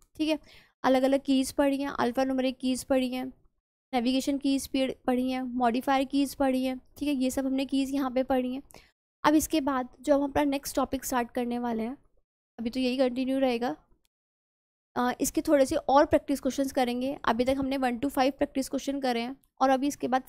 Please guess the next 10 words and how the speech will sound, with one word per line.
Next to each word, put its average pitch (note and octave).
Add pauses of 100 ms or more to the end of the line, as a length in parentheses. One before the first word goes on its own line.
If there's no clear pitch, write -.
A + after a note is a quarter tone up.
फर्दर C4+ (800)
करेंगे, B3+ (680)
शायद C#4
सिक्स -
to C#4+
एटीन B3+
या C4+
ट्वेंटी C4
तक C4
करेंगे, B3